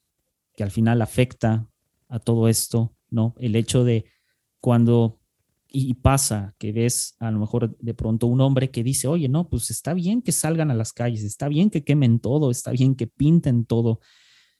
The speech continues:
Y siempre sale el argumento de, ah, lo que tú quieres como hombre al apoyar este tipo de cosas es, por ejemplo, llevártelas a la cama, ¿no?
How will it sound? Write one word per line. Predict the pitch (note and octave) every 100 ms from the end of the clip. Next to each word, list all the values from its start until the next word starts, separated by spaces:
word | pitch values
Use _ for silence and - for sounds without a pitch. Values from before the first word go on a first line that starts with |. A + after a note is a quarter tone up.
| _ _ _ -
Y | C3 C3
siempre | - C#3+ C#3+
sale | C3+ C3+
el | C#3
argumento | B2+ A#2+ B2+ B2+ B2+
de, | B2+
ah, | C3+
lo | A#2+ A#2
que | A#2+
tú | - E3
quieres | - D#3 E3 D#3
como | - C#3+ C3+ C3
hombre | B2+ A2+ G#2 G#2+
al | G#2
apoyar | G#2 G#2 A#2 C3
este | - B2+
tipo | A#2+ A#2+
de | A2
cosas | - B2+ A#2 -
es, | A2+
por | - G#2
ejemplo, | G2 A#2+ B2+ C3
llevártelas | A2 G#2 A2+ A#2 A2+ G2
a | G2
la | F#2
cama, | - B2 A2 G2+
¿no? | A2+ B2+ D3+